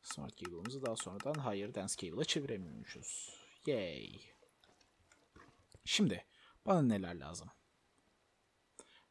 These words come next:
Birkaç bir şey. İlk önce crafting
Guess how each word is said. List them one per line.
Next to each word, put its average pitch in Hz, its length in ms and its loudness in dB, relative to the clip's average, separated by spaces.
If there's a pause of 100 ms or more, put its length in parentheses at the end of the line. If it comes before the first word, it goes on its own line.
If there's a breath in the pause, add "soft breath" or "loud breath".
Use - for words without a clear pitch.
(320 loud breath)
Birkaç 170 380 2
bir - 80 -12
şey. 156 360 -2
İlk 98 180 -6
önce 139 640 -2 (2500)
crafting 87 400 -2